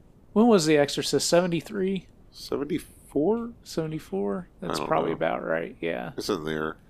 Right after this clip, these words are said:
Speaker 1: Yeah, I mean, this came out at about the same time as, uh, The Sorceress.
Speaker 2: Yeah.
Speaker 1: So, I guess there was something going around where they were like, "Yeah, let's, let's do the Tubular Bells porno."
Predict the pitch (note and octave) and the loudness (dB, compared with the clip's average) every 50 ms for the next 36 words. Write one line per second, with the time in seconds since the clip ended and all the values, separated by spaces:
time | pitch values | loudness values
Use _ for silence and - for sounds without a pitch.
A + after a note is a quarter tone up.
0 | - - - - - - E3+ D#3 D#3 D#3 D#3+ F3 F3+ F3+ F#3+ C4 - - - - | -20 -20 -20 -20 -6 0 2 4 4 4 4 2 2 2 2 2 0 0 0 -2
1 | G3+ F#3 E3 D#3 D3+ D3 C#3+ C#3 C3+ C3 C3 C#3 C#3 D3 - D#3 C#3 - - D#3+ | 0 0 2 4 4 4 4 4 4 4 2 2 2 0 -2 -4 -4 -2 -2 -4
2 | D3 C#3+ C#3 C3 D3 D3 C#3+ C3+ C3 C3+ C3+ C3+ B2+ C3+ C#3 C#3+ - A#2 D#3+ E3 | -4 -4 -6 -4 -2 -2 -2 -2 -2 -4 -6 -6 -4 -4 -2 -2 0 -2 -2 -4
3 | D#3+ C#3+ - - _ _ _ - - - - _ _ - C3 - - D#3 D3 D3 | -4 -8 -12 -20 _ _ _ -20 -20 -20 -20 _ _ -6 -4 -2 0 2 2 2
4 | C#3+ - - D3+ D3 D3+ D3+ D3+ - - - - - - _ - - G2 F#2+ F2+ | 2 0 -4 -6 -4 -4 -4 -4 -6 -8 -12 -14 -18 -20 _ 0 4 6 6 6
5 | E2 D#2 D#2 - - - - - - - - - - - - - - - - - | 4 2 -2 -8 -18 -20 -20 -20 -20 -20 -20 -20 -20 -20 -20 -20 -20 -20 -20 -20
6 | - - - - - D#3+ C#3 C3 C3 C3 B2 - - - - - - - - - | -20 -20 -14 -6 -2 0 2 2 0 -2 -4 -8 -14 -20 -20 -20 -20 -20 -14 -6
7 | - C3 C#3+ D3+ - - F3+ E3+ D#3+ - - F#3 F3+ D#3+ - F3+ D#3 D#3 E3 E3+ | 0 2 2 2 2 2 2 2 2 2 2 2 2 2 2 2 4 6 6 6
8 | E3 D#3+ D#3+ D#3+ E3 D#3+ D#3 D3+ D3+ D3 D3 D3+ D#3 D#3 D3+ D#3 D3+ D3+ D3+ D#3+ | 6 4 4 4 4 6 6 4 4 4 6 6 6 6 6 6 6 6 6 6
9 | E3 D#3 D3+ D3+ D#3+ E3 - - - - - - - - - - D3+ C#3+ - - | 6 6 6 6 4 4 2 0 -6 -6 -8 -10 -14 -6 -2 0 0 0 2 4
10 | F3 E3+ E3+ D#3 E3 D#3+ - F3+ F3+ F3 E3 D3+ C#3 C3+ C3+ C3 C3 C#3+ C#3 C3+ | 6 6 8 8 6 4 4 4 4 6 6 6 6 6 4 4 6 6 6 6
11 | C3+ - - - D3+ C#3+ C#3 C#3+ C#3 C#3 C#3+ | 4 2 -2 -2 0 2 2 0 0 -2 -4